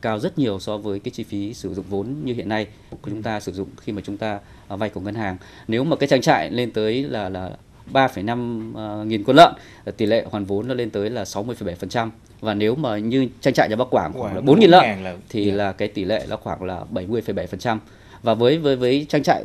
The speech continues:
Speaker 1: ờ, bốn nghìn lợn của Bác Quảng chẳng hạn thì chúng tôi đưa vào cái mô hình ước tính thì chỉ khoảng là một phẩy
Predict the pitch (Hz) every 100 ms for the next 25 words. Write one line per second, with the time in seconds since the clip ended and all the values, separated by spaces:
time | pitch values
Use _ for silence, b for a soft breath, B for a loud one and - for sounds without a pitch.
0 | - 110 104 101 98 - 139 202 160 151
1 | 107 107 - 107 90 98 - 101 101 113
2 | 131 123 117 113 98 120 123 117 104 131
3 | 127 131 B B B - 107 95 101 107
4 | 87 95 98 98 - 92